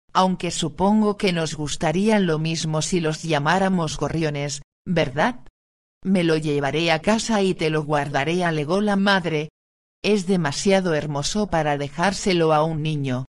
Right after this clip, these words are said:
pero si alguna vez vuelves, te estará aguardando sobre tu cómoda junto al cepillo del pelo.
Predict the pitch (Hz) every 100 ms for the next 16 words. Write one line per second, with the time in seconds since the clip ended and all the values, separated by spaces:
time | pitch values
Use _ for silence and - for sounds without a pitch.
0 | _ - 214 175 170 196 175 147 147 180
1 | 165 151 180 190 143 139 135 131 131 -
2 | _ _ - 170 151 147 - 143 151 139
3 | 143 147 147 165 170 160 160 165 147 147
4 | 180 160 190 196 170 147 139 180 175 175
5 | 160 151 151 151 151 208 202 185 165 151
6 | 139 139 135 135